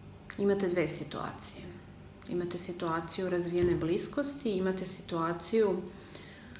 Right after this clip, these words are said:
totalne razdvojenosti, situaciju u kojoj jednostavno ne postoji ni jedna nit koja ih povezuje dušom, ni jedna nit koja ih drži jedno uz drugo.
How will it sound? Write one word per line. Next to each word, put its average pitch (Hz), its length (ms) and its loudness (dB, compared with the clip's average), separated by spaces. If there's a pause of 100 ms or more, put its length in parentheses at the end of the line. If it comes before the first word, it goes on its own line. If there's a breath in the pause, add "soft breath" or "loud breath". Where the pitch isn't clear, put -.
(1400 loud breath)
totalne 202 440 6
razdvojenosti, 185 800 6
situaciju 185 720 4
u 202 160 2
kojoj 190 400 8
jednostavno 190 520 2
ne 175 140 4
postoji 190 400 4
ni 196 120 6
jedna 190 240 6
nit 202 360 6
koja 190 160 4
ih 185 180 4
povezuje 185 600 4
dušom, 202 600 6
ni 185 120 6
jedna 180 240 6
nit 202 380 4
koja 180 160 2
ih 180 160 2
drži 175 420 2 (220)
jedno 160 320 2
uz 160 160 -4
drugo. 139 300 -2